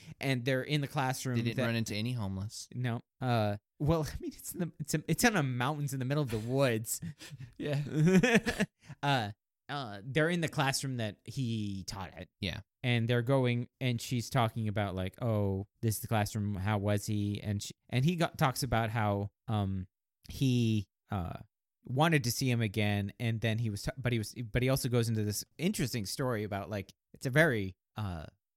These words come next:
Speaker 1: poignant thing about the fact of, like, being a teacher is that he
Speaker 2: Yeah.
Speaker 1: says that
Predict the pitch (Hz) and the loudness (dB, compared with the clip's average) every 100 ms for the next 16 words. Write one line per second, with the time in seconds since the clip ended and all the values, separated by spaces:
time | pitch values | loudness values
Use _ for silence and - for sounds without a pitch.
0 | - 165 175 127 76 - 151 110 101 104 | -2 2 2 0 -4 -2 0 0 -2 -2
1 | 101 - 110 104 107 107 98 - 107 87 | -4 -4 -4 -4 -6 -4 -6 -6 -8 -6
2 | 147 147 - 90 82 - 98 120 104 92 | -6 -6 -6 -8 -8 -8 -6 -4 -2 0
3 | 101 95 - 101 | 0 -2 -4 -6